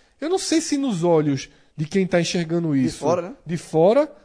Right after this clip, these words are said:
Speaker 1: enxerga como a gente enxerga aqui o
Speaker 2: E,
Speaker 1: A B C.
Speaker 2: e uma curiosidade da, desses dez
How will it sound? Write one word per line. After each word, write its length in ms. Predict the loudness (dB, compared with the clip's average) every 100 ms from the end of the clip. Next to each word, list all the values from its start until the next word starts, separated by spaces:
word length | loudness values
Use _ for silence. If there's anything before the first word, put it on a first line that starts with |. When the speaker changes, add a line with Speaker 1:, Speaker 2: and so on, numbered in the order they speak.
| _ _ _ -20 -20 _ -6
Speaker 1:
enxerga 340 | -2 0 0
como 200 | -2 -4
a 40 | -2
gente 240 | -4 -4
enxerga 300 | 0 0 0
aqui 420 | -4 -2 -2 -2 -6 -20 -20 -20 -20 -10 4
o 60 |
Speaker 2:
E, 40 | 6
Speaker 1:
A 40 |
B 140 | 6 2
C. 340 | 0 -2 -2
Speaker 2:
e 60 | -4
uma 120 | -6
curiosidade 480 | -2 -2 0 -2 -2
da, 220 | -4 -4
desses 340 | -6 -12 -14 -8
dez 320 | -4 -4 -4